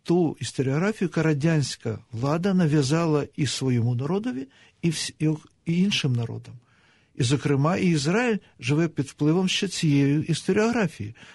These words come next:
Якнайменше старше покоління. Молоді вже ні. Він не відображає, мені здається, цим ви-, своїм виступом думки молодих. Молоді в нас стояли на Майдані. Молоді ізраїльтяни,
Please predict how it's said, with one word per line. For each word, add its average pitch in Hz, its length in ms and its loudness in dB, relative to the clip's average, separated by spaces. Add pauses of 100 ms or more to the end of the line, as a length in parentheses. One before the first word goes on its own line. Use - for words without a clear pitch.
(300)
Якнайменше 156 720 0 (400)
старше 156 440 0
покоління. 117 600 -4 (200)
Молоді 180 400 4
вже 202 240 0
ні. 185 220 4 (640)
Він 220 180 4
не 254 140 2
відображає, 220 640 2
мені 202 140 4
здається, 175 340 2
цим 175 260 2
ви-, 139 160 2 (600)
своїм 160 440 2 (120)
виступом 156 580 2 (200)
думки 147 380 4
молодих. 190 580 4 (340)
Молоді 170 380 4
в 226 120 4
нас 208 180 6
стояли 180 460 4
на 190 80 6
Майдані. 185 600 4 (220)
Молоді 147 320 4
ізраїльтяни, 170 800 2